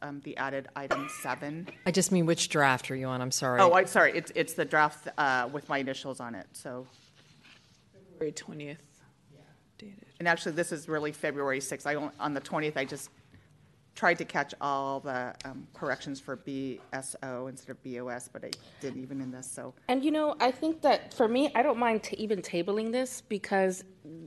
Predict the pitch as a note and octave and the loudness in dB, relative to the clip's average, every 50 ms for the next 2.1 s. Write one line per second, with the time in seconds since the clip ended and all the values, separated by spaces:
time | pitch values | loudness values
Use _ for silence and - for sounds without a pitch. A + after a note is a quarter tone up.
0 | - - F3+ G3 G3 - - B3+ C#4 - A#3+ F#3+ - - A3 G3+ E3+ D#3 - - | -12 -4 -2 -2 -2 0 0 0 0 0 -4 -6 -2 -2 0 0 0 -2 -4 -6
1 | D#3 D#3+ - - - F3+ E3 D#3 - - D#3 D3 - - - - - - - - | -12 -12 -10 -6 -4 -2 -2 -4 -4 -4 -6 -6 -6 -6 -4 -4 -4 -4 -6 -12
2 | - - | -18 -18